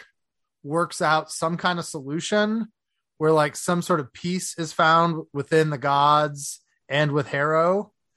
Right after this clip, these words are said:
and it looks like everything's about to wrap, and then Jake takes over and just murders everybody,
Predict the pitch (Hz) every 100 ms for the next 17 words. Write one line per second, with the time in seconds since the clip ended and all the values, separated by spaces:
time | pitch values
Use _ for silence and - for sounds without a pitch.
0 | _ _ _ _ 147 156 151 160 180 -
1 | 175 165 170 165 180 156 131 139 151 -
2 | 135 135 151 175 - _ _ _ _ _
3 | _ _ _ _ 156 160 156 131 170 175
4 | _ _ - 165 143 156 156 139 139 117
5 | 135 - - _ _ _ 139 143 151 131
6 | 127 120 139 131 123 120 117 113 113 101